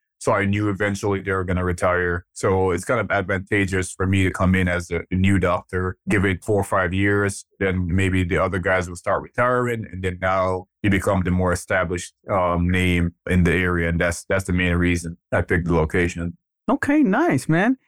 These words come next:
Speaker 2: And so how much was, like, the build out process? How long did it take? Where was the delays, constructions, and things like that?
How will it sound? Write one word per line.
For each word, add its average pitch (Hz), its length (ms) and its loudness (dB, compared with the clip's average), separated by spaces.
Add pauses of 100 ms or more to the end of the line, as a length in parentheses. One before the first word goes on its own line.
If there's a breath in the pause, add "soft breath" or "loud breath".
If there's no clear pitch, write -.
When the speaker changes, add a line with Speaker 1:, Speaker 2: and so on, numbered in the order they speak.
(220)
Speaker 2:
And 170 140 4
so 151 600 2 (260)
how 180 160 2
much 185 420 0 (200)
was, 131 440 2
like, 127 220 0 (100)
the 135 60 2
build 120 380 2
out - 180 -2
process? 104 720 -4
How 135 120 0
long 131 220 2
did 120 140 0
it 117 100 0
take? 143 580 0
Where 127 120 2
was 123 160 0
the 127 100 2
delays, 127 880 2
constructions, 127 720 2
and 110 120 0
things 110 160 0
like 107 140 0
that? 107 160 -4